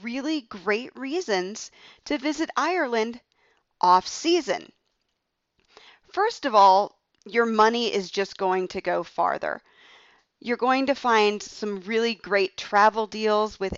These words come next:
airfare. Car rental goes down in those lower seasons because supply and demand,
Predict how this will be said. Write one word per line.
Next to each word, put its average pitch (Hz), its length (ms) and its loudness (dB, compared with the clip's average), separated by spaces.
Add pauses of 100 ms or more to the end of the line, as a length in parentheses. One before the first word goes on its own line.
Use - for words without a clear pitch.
(100)
airfare. 226 800 2
Car 294 360 4
rental 294 360 -2
goes 262 380 0
down 247 500 0 (460)
in 247 180 -2
those 240 240 2
lower 240 300 4
seasons 233 500 -6
because 220 400 0
supply 214 540 0
and 226 200 0
demand, 214 600 -2